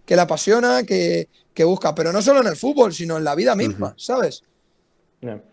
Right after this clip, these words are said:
Speaker 3: Yo, por ejemplo, te quería comentar, no sé si Mario quería hacer alguna pregunta, pero solo una. Eh, antes de que cierre este tema, eh, me parece curioso, eh, ahora que estás co-, trabajando con muchos chavales, eh, muy cercano, pues eso, el tema del Sanse, con el juvenil o cuando has estado en el Torrejón y tal,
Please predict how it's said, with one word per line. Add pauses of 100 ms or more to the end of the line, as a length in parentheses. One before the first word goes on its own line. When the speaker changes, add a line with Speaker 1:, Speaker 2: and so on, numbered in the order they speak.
(340)
Speaker 3:
Yo,
por
ejemplo,
te
quería
comentar,
no
sé
si
Mario
quería
hacer
alguna
pregunta,
pero
solo
una. (480)
Eh,
antes
de
que
cierre
este
tema, (160)
eh,
me
parece
curioso, (120)
eh,
ahora
que
estás
co-,
trabajando
con
muchos
chavales,
eh,
muy
cercano,
pues
eso,
el
tema
del
Sanse,
con
el
juvenil
o
cuando
has
estado
en
el
Torrejón
y
tal,